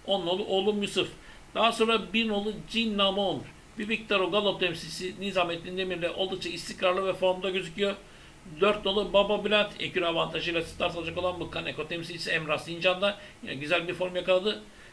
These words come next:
Ve bir de on bir nolu Perfect Efek, bir Tokat temsilcisi Müslüm Çelik'le yine bugünün şanslı gördüğüm diğer safkanı. On, bir, dört, on bir benim bu koşu için sıralama oldu arkadaşlar.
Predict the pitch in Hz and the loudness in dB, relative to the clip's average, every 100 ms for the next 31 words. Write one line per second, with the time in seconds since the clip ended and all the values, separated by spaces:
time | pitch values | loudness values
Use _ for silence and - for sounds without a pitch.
0 | - - 208 226 147 185 - 202 208 170 | -10 -8 -2 -2 0 -2 0 0 0 0
1 | 160 170 190 208 196 190 190 190 - - | 0 -2 0 2 2 2 -2 -4 -14 -4
2 | 202 196 160 107 - - - - 247 220 | 0 2 0 -2 -6 -16 -16 -6 -4 0
3 | 196 180 156 143 147 139 143 131 110 98 | 0 0 -6 -6 -8 -10 -12 -10 -10 -10
4 | 170 - 160 - - 220 180 196 202 - | -10 -12 -12 -6 -2 -2 -2 -2 -2 -2
5 | - - - 240 185 190 180 175 175 - | -16 -20 -8 0 2 2 -2 -4 -2 0
6 | 185 185 - 202 151 156 156 165 160 160 | 2 0 -4 -6 -2 -2 -2 -6 -4 0
7 | 156 - 135 - 127 110 - - - 208 | 0 0 -4 -6 -12 -12 -18 -20 -4 4
8 | 233 233 - - - - 214 202 135 127 | 4 4 -2 -14 -20 -6 0 0 -2 -8
9 | 127 208 214 - - - - - - 226 | 0 2 2 -4 -16 -20 -20 -10 -2 0
10 | 180 170 165 165 160 185 147 190 170 143 | 0 -2 -4 -2 -2 -2 -2 -6 -6 -6
11 | 135 120 185 - 160 151 151 147 131 123 | -6 -8 -10 -8 -2 -2 0 0 0 -2
12 | 120 123 - | -2 -8 -10